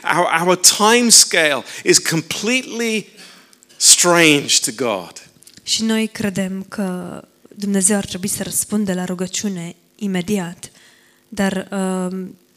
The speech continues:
Speaker 2: programul sau orarul lui Dumnezeu este diferit de al nostru.
Speaker 1: But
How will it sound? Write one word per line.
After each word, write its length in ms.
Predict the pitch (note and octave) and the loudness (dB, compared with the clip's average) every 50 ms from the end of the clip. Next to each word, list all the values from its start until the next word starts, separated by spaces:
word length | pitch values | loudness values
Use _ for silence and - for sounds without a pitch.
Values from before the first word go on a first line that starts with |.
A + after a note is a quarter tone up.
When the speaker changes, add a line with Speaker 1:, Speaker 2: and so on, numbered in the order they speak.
| _ _ | _ _
Speaker 2:
programul 640 | - G3+ G3 F3+ G3 G3+ A3 B3 B3 G#3 F#3 F3 E3+ | -2 -2 0 0 2 2 2 2 2 2 0 0 -2
sau 220 | - F#3+ F3 F3 | -2 -4 -4 -4
orarul 360 | F3+ F#3 G3 G#3+ B3 A#3+ G#3+ | -2 0 0 0 0 -2 -4
lui 120 | G3 F#3+ F#3 | -4 -6 -6
Dumnezeu 680 | F#3 F#3+ F#3 F#3 F3+ F3+ E3+ - F3+ E3+ F3 F3 F3+ | -6 -8 -8 -6 -6 -4 -4 -4 -4 -6 -8 -10 -10
este 280 | F3+ F#3+ F3+ F3 - F#3 | -10 -8 -6 -6 -6 -6
diferit 420 | F3+ F3 - - G3 G3 G3+ G3+ F#3 | -8 -8 -8 -8 -6 -6 -6 -8 -8
de 80 | F#3 F#3 | -10 -10
al 120 | F3 F#3+ | -10 -8
nostru. 540 | F#3+ F#3+ G3 F#3 - - - F#3 F3 F3 F3+ - _ _ _ _ _ _ _ _ _ _ _ _ _ | -8 -8 -8 -8 -10 -10 -10 -12 -12 -14 -16 -18 _ _ _ _ _ _ _ _ _ _ _ _ _
Speaker 1:
But 140 | - C3+ A#2 | -10 -8 -8